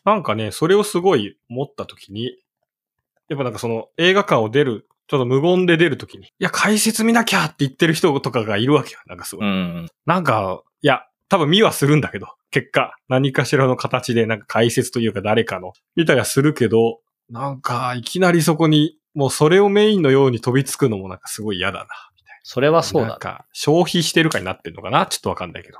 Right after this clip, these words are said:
Speaker 2: 絵も解説が書いてあるからね。
Speaker 1: まあね、その解説もさ、本人の解説ではないさ。
Speaker 2: あ、そうね。うん。
Speaker 1: だから、解説とは、みたいな。かい-、ま、誰かの推測とか、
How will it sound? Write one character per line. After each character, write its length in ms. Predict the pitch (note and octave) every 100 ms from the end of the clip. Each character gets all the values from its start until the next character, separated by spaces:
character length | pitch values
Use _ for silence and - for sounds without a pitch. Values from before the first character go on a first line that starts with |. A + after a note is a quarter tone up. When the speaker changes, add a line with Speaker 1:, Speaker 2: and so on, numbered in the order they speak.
| - _
Speaker 2:
絵 80 | C#3
も 140 | G#3
解 220 | - G2+ A2
説 180 | D3
が 100 | D3 B2+
書 100 | C#3+
い 60 |
て 80 | -
あ 40 |
る 80 | -
か 100 | -
ら 120 | -
ね。 280 | - E2+ - _ _ -
Speaker 1:
ま 160 | A#2+
あ 60 | F2+
ね、 260 | A2 G#3+ - _ _
そ 120 | E3+
の 60 |
解 240 | F3 F#3 A3
説 240 | - -
も 120 | G3
さ、 280 | E3 B2+ - _ _
本 240 | - C4+ B3
人 140 | C3+
の 60 | F#2+
解 200 | A#2+ A#2
説 180 | A#2 A#2
で 60 |
は 100 | F2+
な 80 | F2
い 80 | E2
さ。 260 | - - - _
Speaker 2:
あ、 160 | G#3 G#3
そ 220 | - G#2+
う 40 | E2
ね。 220 | F2 F#2 _ -
う 40 |
ん。 80 | E2
Speaker 1:
だ 100 | A#2+
か 60 |
ら、 160 | C#3+ - _ _ _ _
解 240 | - F#3
説 360 | F#3+ F3+ E3+ D#3+
と 160 | E3+
は、 100 | G2
み 100 | F2+
た 100 | -
い 40 | -
な。 140 | - _ _ _ _ _
か 140 | - D3+
い-、 140 | E3+ _
ま、 160 | B2 - _ _ _ _ _ -
誰 180 | E3
か 100 | F3+
の 80 | G#2+
推 240 | F#2+ D3+ E3+
測 240 | - D3+
と 100 | -
か、 160 | -